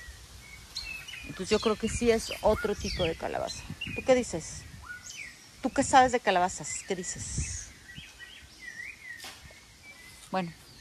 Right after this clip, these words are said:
me voy a trabajar porque ahí viene el agua y quiero empezar a trasplantar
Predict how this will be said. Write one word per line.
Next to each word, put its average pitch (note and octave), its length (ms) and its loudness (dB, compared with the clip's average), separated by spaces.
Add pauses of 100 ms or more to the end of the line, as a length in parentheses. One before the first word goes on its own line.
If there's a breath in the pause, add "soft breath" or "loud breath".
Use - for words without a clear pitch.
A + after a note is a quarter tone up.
(200)
me G3 80 2
voy G#3+ 100 10
a A3+ 40 8
trabajar F#3+ 480 10 (360)
porque D#3 180 -2
ahí F3+ 80 6
viene G3+ 180 4
el G3 100 8
agua A3+ 460 10
y A#3 360 4 (140)
quiero G#3 380 8
empezar F#3+ 600 6
a G#3 260 8 (680 loud breath)
trasplantar G#3+ 920 10